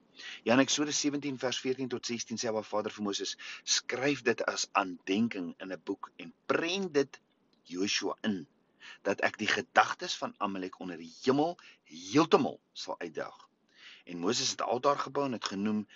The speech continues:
"Yahweh is my banier." En hy het gesê, "Waarlik, die hand op die troon van Yahweh.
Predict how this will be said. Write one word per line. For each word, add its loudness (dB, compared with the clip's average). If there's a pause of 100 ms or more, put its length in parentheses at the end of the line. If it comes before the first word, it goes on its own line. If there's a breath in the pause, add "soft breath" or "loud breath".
(200 loud breath)
"Yahweh 0
is -4
my -8
banier." -6 (140)
En -6
hy 0
het -4
gesê, 0 (460 loud breath)
"Waarlik, 2
die -6
hand 0 (560 soft breath)
op -12
die -10
troon -2
van -6
Yahweh. -6